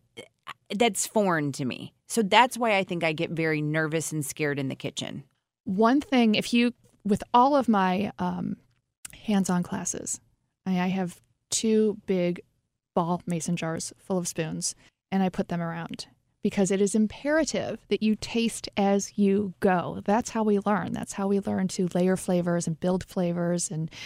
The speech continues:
Speaker 2: and create really delicious meals. If you're at home cooking or baking something, probably not baking, but if you're cooking something for, you know, your friends coming over, you're gonna taste as you go, right? When you're in a class, do the same thing.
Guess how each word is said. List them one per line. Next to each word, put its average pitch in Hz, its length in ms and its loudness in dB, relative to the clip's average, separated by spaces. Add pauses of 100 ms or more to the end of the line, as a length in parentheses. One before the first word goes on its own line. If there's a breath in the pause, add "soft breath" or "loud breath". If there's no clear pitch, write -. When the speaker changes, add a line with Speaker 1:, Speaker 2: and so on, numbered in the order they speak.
(160 loud breath)
Speaker 2:
and 196 100 2
create 196 280 0
really 190 180 0
delicious 180 440 -2
meals. 196 380 -2 (300 loud breath)
If 214 160 0
you're 339 180 2
at - 100 -2
home 214 440 0
cooking 226 420 0
or 185 160 -4 (400)
baking 208 380 2
something, 214 400 0
probably 185 260 -8
not 180 200 -6
baking, 170 320 -6
but 185 100 -4
if 185 100 -6
you're 233 100 -4
cooking 214 320 0
something 208 600 0 (600 soft breath)
for, 190 560 2
you 185 80 -2
know, 165 60 -2
your 170 140 -4
friends 190 320 -4
coming 208 280 0
over, 202 260 -2 (160 soft breath)
you're 311 120 0
gonna 311 140 4
taste 208 400 -2
as 175 140 -2
you 175 80 0
go, 208 380 -4
right? 170 320 0 (420)
When 233 180 8
you're 262 160 6
in 262 60 4
a 247 60 4
class, 233 400 0
do 233 160 2
the 277 80 2
same 226 260 2
thing. 254 440 -2